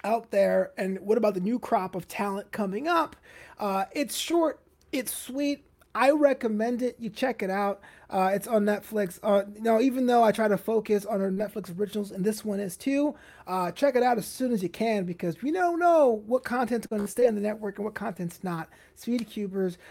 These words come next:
I recommend it. Uh, just some little bit facts here. I'm here on, on I M D B, um, and, and there were, the reviews are pretty good about this. Seven point five out of ten. Other people are saying it was warm, light, lighthearted. It was warm, and they enjoyed it too.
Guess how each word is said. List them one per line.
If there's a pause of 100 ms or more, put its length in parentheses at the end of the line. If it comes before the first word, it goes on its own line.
(120)
I
recommend
it.
Uh,
just
some
little
bit
facts
here.
I'm
here
on,
on
I
M
D
B, (400)
um,
and,
and
there
were,
the
reviews
are
pretty
good
about
this.
Seven
point
five
out
of
ten. (300)
Other
people
are
saying
it
was
warm,
light,
lighthearted.
It
was
warm, (320)
and
they
enjoyed
it
too.